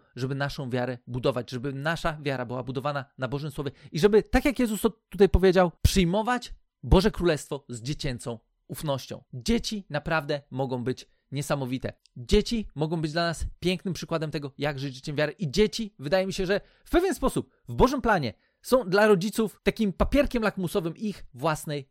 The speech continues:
wiary. I teraz nie mówię o tym dlatego, żeby teraz się chwalić swoim dzieckiem i mówić, jakie ono jest fantastyczne, choć uważam, że jest. Między innymi dlatego, że bardzo intencjonalnie podchodzimy do tego, w jaki sposób staramy się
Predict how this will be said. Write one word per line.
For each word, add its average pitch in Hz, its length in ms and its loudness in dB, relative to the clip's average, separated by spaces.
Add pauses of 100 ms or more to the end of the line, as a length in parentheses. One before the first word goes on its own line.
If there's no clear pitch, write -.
(120)
wiary. 131 360 0 (240)
I 262 120 -2
teraz 254 340 6 (100)
nie 196 120 2
mówię 277 260 2
o 233 100 2
tym 190 240 -2
dlatego, 180 360 2
żeby 151 120 -6
teraz 180 220 0
się 156 60 -6
chwalić 160 380 -2
swoim 151 200 -6
dzieckiem 151 300 -2
i 143 40 -4
mówić, 139 160 -6
jakie 156 160 -4
ono 151 100 -4
jest 143 140 -6
fantastyczne, 160 480 -4 (120)
choć - 280 2
uważam, 175 320 4
że 294 100 8
jest. 185 420 4
Między 247 300 4
innymi 254 180 0
dlatego, 233 300 2
że 190 100 4 (220)
bardzo 180 580 0
intencjonalnie 165 720 0
podchodzimy 143 400 -8
do 123 60 -14
tego, 135 180 -8
w 107 60 -12
jaki 147 300 -4
sposób - 540 -8
staramy 123 480 -6
się 120 240 -6